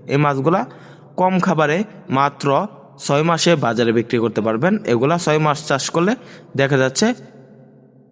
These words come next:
পনেরো থেকে বিশ পিসে কেজি আসবে। তখন এই মাছগুলো বাজারজাত করতে পারবেন প্রায় সাতশো টাকা কেজি। খরচ হবে এই মাছগুলা ছয় মাস চাষ করতে চাইলে আশি টাকা প্রতি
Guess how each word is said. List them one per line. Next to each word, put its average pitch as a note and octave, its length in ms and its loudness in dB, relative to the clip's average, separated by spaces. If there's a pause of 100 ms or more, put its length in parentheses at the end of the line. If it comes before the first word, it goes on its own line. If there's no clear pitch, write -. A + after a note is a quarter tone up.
(200)
পনেরো F#3+ 320 2 (100)
থেকে E3+ 260 2 (140)
বিশ E3+ 200 2 (140)
পিসে F3 340 2 (340)
কেজি C3 320 2
আসবে। A2 220 -8 (320)
তখন E3+ 260 0 (160)
এই D3+ 120 4
মাছগুলো B2+ 320 0 (200)
বাজারজাত A#2+ 440 0
করতে B2 240 0
পারবেন B2 280 0 (500)
প্রায় C3+ 240 2 (1080)
সাতশো D3+ 480 0
টাকা B2 180 0 (100)
কেজি। B2 280 2 (240)
খরচ D#3+ 260 0 (100)
হবে D3+ 240 2
এই D#3 100 2
মাছগুলা B2 360 0 (320)
ছয় C3+ 220 2
মাস C3 140 -2 (100)
চাষ B2 220 -2
করতে C3+ 260 0
চাইলে F3+ 200 2 (340)
আশি E3 260 -2
টাকা D#3+ 180 0 (100)
প্রতি E3+ 240 0